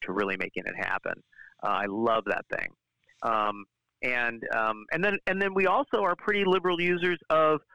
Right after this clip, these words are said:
indoor cooking of steaks. So I'll use the sear, reverse sear roasting method, uh, to cook a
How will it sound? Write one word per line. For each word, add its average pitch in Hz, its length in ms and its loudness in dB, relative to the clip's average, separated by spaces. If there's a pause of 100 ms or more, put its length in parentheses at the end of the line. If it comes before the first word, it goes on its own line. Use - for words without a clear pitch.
(220)
indoor 180 460 4
cooking 95 320 -4
of 90 160 -4
steaks. - 380 -6
So 107 80 2
I'll 117 120 2
use 123 280 0
the 110 200 2 (380)
sear, 139 200 2
reverse 123 360 0 (160)
sear 131 200 2
roasting 127 440 0
method, 151 480 0 (140)
uh, 113 140 0
to - 140 -14
cook 139 180 -4
a - 40 -16